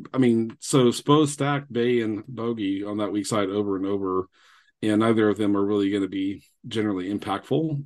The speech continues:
you know, as low man helping at the rim. And Bam is so fast, you know, getting from the point of the screen down through, down through the paint. And, and, and, you know, Jalen, I, I love that Quinn's playing him on ball handlers, on guards now. He,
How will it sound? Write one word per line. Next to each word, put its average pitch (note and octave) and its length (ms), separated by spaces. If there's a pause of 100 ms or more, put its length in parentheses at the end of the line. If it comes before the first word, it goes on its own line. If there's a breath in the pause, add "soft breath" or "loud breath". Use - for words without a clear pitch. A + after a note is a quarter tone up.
you A2 80
know, G2 440
as G2 200
low G2+ 160
man F#2+ 360
helping G#2 340
at F#2+ 100
the G2 100
rim. F#2+ 480 (440 soft breath)
And G2+ 160
Bam A#2 240
is F#2 120
so A2 220
fast, F2 640 (120)
you A2+ 100
know, F#2+ 60
getting G#2 280
from G2 200
the F#2+ 100
point G#2 240
of F#2 80
the F2 100
screen G2 680 (540 soft breath)
down G#2+ 280
through, G2+ 420
down G#2+ 320
through G#2 160
the F#2+ 80
paint. G2+ 480
And, G2 420
and, G2+ 480
and, G2+ 360
you A2+ 140
know, G2+ 60
Jalen, A2+ 520
I, G#2+ 160
I A2 180
love A2+ 400
that G#2 160
Quinn's G#2+ 380
playing G#2+ 340
him G#2+ 120
on F#2+ 140
ball F#2+ 200
handlers, G#2+ 420
on E2 140
guards G#2 480
now. G#2+ 420
He, C3 240